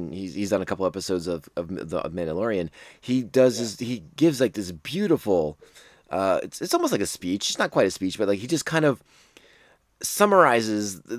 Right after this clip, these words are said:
Speaker 1: the, the deep connections that you can see from Return of the Jedi to the Phantom Menace, and kind of how they all kind of tie in together in ways that probably people don't think about because they don't look at the prequels in the right way.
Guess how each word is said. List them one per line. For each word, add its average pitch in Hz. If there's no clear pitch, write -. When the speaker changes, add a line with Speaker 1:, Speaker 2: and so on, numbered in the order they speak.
Speaker 1:
the, 110
the 104
deep 107
connections 95
that 95
you 123
can 117
see 127
from 110
Return 156
of 151
the 120
Jedi 120
to 117
the 110
Phantom 113
Menace, 95
and 90
kind 101
of 95
how 101
they 101
all 98
kind 98
of 90
tie 98
in 95
together 123
in 101
ways 101
that 87
probably 101
people 110
don't 107
think 104
about 127
because 104
they 101
don't 98
look 98
at 98
the -
prequels 110
in 98
the 90
right 92
way. 95